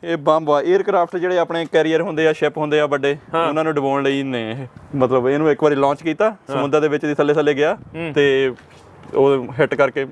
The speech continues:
Speaker 1: ਉਹਨੂੰ ਬਲਾਸਟ ਕਰ ਸਕਦਾ।
Speaker 2: ਅੱਛਾ, ਬੰਬ ਆ
Speaker 1: ਇਹ
Speaker 2: ਇਹ।
Speaker 1: ਬੰਬ ਆ। ਅੰਡਰ ਵਾਟਰ ਬੰਬ ਆ ਇਹ।
Speaker 2: ਮਤਲਬ ਤਾਂ ਤੂੰ ਸੜ ਦੇਣਾ।
Speaker 1: ਸਿੱਧਾ ਹੀ ਸਮੁੰਦਰ 'ਚ ਗਿਆ।
Speaker 2: ਹਾਂ।
Speaker 1: ਸਮੁੰਦਰ ਤੋਂ ਸਿੱਧਾ ਹੀ ਸ਼ਿਪ ਨੂੰ
Speaker 2: ਮਤਲਬ ਥੱਲੇ
Speaker 1: ਫਟ ਕਰ
Speaker 2: ਦੀ ਪ-, ਪਾਣੀ ਵਾਲੇ ਜਹਾਜ਼ ਨੂੰ ਤਬਾਹ ਕਰਕੇ ਮੁੜਨਾ।
Speaker 1: ਤਬਾਹ ਕਰਕੇ
Speaker 2: ਆਹ,
Speaker 1: ਮੁੜਨਾ।
Speaker 2: ਆਹ ਕੀ ਆ ਇਹਦੀ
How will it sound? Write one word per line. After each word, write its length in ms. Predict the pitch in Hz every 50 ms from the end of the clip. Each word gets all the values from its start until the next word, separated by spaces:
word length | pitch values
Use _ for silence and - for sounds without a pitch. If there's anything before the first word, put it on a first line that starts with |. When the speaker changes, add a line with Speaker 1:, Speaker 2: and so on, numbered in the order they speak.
| - -
Speaker 1:
ਉਹਨੂੰ 260 | 131 131 131 127 113
ਬਲਾਸਟ 260 | 120 117 110 - -
ਕਰ 120 | - 104
ਸਕਦਾ। 280 | - - 92 92 95 87 - - - - - - -
Speaker 2:
ਅੱਛਾ, 180 | 139 - 190 170
ਬੰਬ 440 | 120 110 131 131 131 131 117 107 113
ਆ 160 | 113 117 127
Speaker 1:
ਇਹ 140 | 147 165 143
Speaker 2:
ਇਹ। 60 | 139
Speaker 1:
ਬੰਬ 220 | 151 147 143 131
ਆ। 120 | 123 110 - - - - - - - - - - - - - - - - - - - - - - -
ਅੰਡਰ 220 | 151 170 165 180
ਵਾਟਰ 240 | 175 170 165 160 160
ਬੰਬ 240 | 151 151 147 123 113
ਆ 140 | 107 117 151
ਇਹ। 60 | 156 - - - - - - - 151
Speaker 2:
ਮਤਲਬ 320 | 160 165 208 214 214 214
ਤਾਂ 200 | - 214 208 214
ਤੂੰ 100 | 220 226
ਸੜ 200 | - 196 196 190
ਦੇਣਾ। 280 | 185 214 214 214 214 196
Speaker 1:
ਸਿੱਧਾ 320 | - - 180 160 185 214
ਹੀ 40 | 190
ਸਮੁੰਦਰ 340 | 170 170 165 160 165 180 196
'ਚ 40 |
ਗਿਆ। 160 | 202 214 220 214 165 - 151
Speaker 2:
ਹਾਂ। 200 | 170 160 147 139 139 - -
Speaker 1:
ਸਮੁੰਦਰ 300 | 151 147 160 160 190 165
ਤੋਂ 140 | 180 180
ਸਿੱਧਾ 180 | 170 175 156 170
ਹੀ 80 | 175 156 - - - - - - - - - - - - - - - - - -
ਸ਼ਿਪ 260 | - - 143 127 131 143
ਨੂੰ 200 | 139 131 127 - - - - - - - - - - - - - - - 95
Speaker 2:
ਮਤਲਬ 280 | 117 131 135 151 156 147
ਥੱਲੇ 240 | - 185 185 190 185
Speaker 1:
ਫਟ 60 | 170
ਕਰ 60 | 175
Speaker 2:
ਦੀ 60 | 180
ਪ-, 180 | 160 - 160 156
ਪਾਣੀ 340 | 143 - 165 170 175 175 170
ਵਾਲੇ 140 | 170 175
ਜਹਾਜ਼ 280 | 175 180 196 190 175 170
ਨੂੰ 100 | 165 165
ਤਬਾਹ 300 | - 175 170 185 190 185
ਕਰਕੇ 240 | 175 180 - - 151
ਮੁੜਨਾ। 300 | 143 131 120 117 117 107
Speaker 1:
ਤਬਾਹ 240 | 127 143 147 156 147
ਕਰਕੇ 140 | 156 151
Speaker 2:
ਆਹ, 60 | 156 165
Speaker 1:
ਮੁੜਨਾ। 280 | 165 190 196 196 202
Speaker 2:
ਆਹ 220 | 180 190 196 202 190
ਕੀ 180 | 185 190 180
ਆ 60 | 160
ਇਹਦੀ 120 | 156 151